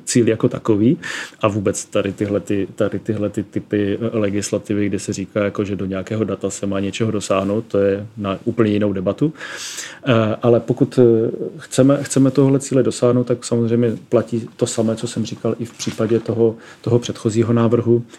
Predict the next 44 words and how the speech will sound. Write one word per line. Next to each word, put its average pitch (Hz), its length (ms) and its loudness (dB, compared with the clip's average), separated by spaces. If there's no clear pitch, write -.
že 107 120 2
musíme 110 360 2
vědět, 104 460 2
eh, 110 260 4
že 113 100 2
je 110 100 4
to 113 300 2
zvládnutelné 107 800 2
pro 101 140 -4
všechny 107 320 -4
členské 104 380 -2
státy. 98 400 -2
A - 60 -10
tady 117 220 2
já 117 120 6
mám 123 260 2
určitě, 120 380 -2
eh, 110 460 -2
určité 117 600 -2
obavy, 117 520 2
eh, 113 760 0
ku - 100 -4
příkladu 123 420 2
z - 80 -2
toho 117 260 2
důvodu, 123 520 4
že, 120 200 4
eh, 113 560 2
ten 120 220 2
návrh 117 420 2
definuje 117 460 2
takzvané 113 500 -2
citlivé 117 460 0
oblasti, 110 480 0
ve 117 120 4
kterých 117 420 0
by, 117 220 6
eh, 117 180 2
mělo 113 240 4
být 117 160 4
zakázáno 117 500 2
používat 113 420 0
jakékoliv 120 480 4
pesticidy. - 540 -4